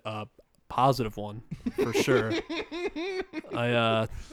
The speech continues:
Speaker 1: I
Speaker 2: I'm gonna have to go with a positive opinion on
Speaker 1: I, I really like Warzone, man.
Speaker 2: <laughs> Dude, are we playing after this?
Speaker 1: Yeah, yeah, probably. I'm probably gonna make some dinner and then I'll hop on Warzone.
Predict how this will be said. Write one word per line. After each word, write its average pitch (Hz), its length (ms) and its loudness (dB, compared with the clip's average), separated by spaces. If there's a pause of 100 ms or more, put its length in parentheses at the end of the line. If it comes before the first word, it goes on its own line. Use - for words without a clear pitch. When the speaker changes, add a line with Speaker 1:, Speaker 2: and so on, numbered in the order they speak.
Speaker 1:
I - 60 -2
Speaker 2:
I'm 123 60 4
gonna 135 100 8
have 262 100 8
to 240 80 4
go 202 160 12
with 190 120 10
a 131 100 2
positive 143 580 8
opinion 139 480 4
on 131 160 4 (140)
Speaker 1:
I, 131 60 2
I - 20 -
really 180 260 12
like 170 240 10
Warzone, 135 380 8
man. 120 260 2 (320)
Speaker 2:
<laughs> - 300 -20
Dude, 165 160 10
are 135 80 0
we 147 80 2
playing 131 260 -2
after 127 180 -4
this? - 200 -8 (320)
Speaker 1:
Yeah, 120 220 4 (280)
yeah, 120 220 2
probably. 120 480 6
I'm - 1120 -12
probably 147 180 8
gonna 135 140 6
make 127 180 6
some 123 140 0
dinner 120 220 4
and 120 80 4
then 117 80 2
I'll 117 180 0 (100)
hop 120 220 0
on 117 180 2
Warzone. 117 360 0